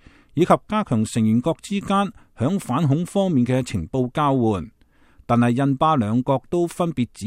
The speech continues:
責對方支持恐怖組織。上合組織未來係如何協調情報交換係未知之數。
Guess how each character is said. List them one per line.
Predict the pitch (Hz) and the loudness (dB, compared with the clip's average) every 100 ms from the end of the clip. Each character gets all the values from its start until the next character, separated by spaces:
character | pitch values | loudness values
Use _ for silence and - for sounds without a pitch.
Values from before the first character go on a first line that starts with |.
| 143 | -4
責 | 147 135 - | -4 -4 -4
對 | 139 143 | -4 -2
方 | 175 180 - | -2 -2 -2
支 | 190 | -6
持 | - 80 | -6 -10
恐 | 90 123 | -6 -4
怖 | 139 117 | 0 -2
組 | 104 95 | -2 -6
織。 | 139 139 - _ _ _ _ _ | -4 -6 -8 _ _ _ _ _
上 | - 127 | 2 4
合 | 123 | 4
組 | - 123 | 0 -2
織 | 180 160 | -2 -2
未 | 143 147 | -2 0
來 | 127 117 123 - _ | 2 0 -2 -12 _
係 | - 196 156 | -4 -4 0
如 | 139 | 2
何 | 135 139 | 2 0
協 | - 202 | -2 -6
調 | - 120 123 | -2 -2 -2
情 | - 117 135 | 0 0 2
報 | 185 180 | -2 -2
交 | - 208 | -2 -2
換 | 185 135 131 | 0 0 -2
係 | - 131 127 | -6 -2 0
未 | 127 120 | -2 -4
知 | 165 | -4
之 | 156 156 | -4 -6
數。 | 123 127 87 | -2 -2 -4